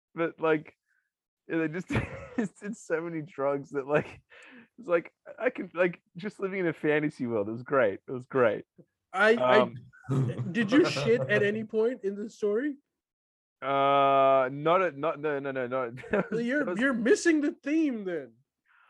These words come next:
Speaker 1: Oh, yeah, I know. There's no other shit stories. But
Speaker 2: I,
Speaker 1: that,
Speaker 2: okay, this isn't
Speaker 1: but that,
Speaker 2: my
Speaker 1: but that
Speaker 2: story,
Speaker 3: That,
Speaker 2: but this
Speaker 3: wait,
Speaker 2: was a
Speaker 3: what?
Speaker 2: story.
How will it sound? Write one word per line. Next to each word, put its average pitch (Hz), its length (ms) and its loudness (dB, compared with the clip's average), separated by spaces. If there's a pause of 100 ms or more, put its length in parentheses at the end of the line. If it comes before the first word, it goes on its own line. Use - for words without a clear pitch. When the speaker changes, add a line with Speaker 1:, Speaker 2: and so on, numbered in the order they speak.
(280)
Speaker 1:
Oh, 175 180 6
yeah, 170 420 6
I 143 100 2
know. 135 220 2
There's 127 160 -2
no 147 120 0
other 127 100 0
shit - 260 -16
stories. 110 220 -2
But 240 100 4
Speaker 2:
I, - 40 4
Speaker 1:
that, 196 140 6
Speaker 2:
okay, 233 200 6
this 269 220 2
isn't 311 240 4
Speaker 1:
but - 0 -
that, 240 120 6
Speaker 2:
my 214 60 0
Speaker 1:
but 226 80 2
that 262 120 6
Speaker 2:
story, 202 320 4
Speaker 3:
That, 196 200 0
Speaker 2:
but 214 220 -2
this 247 100 4
Speaker 3:
wait, 269 140 6
Speaker 2:
was 233 100 -2
a 240 60 -2
Speaker 3:
what? 294 160 6
Speaker 2:
story. 143 280 2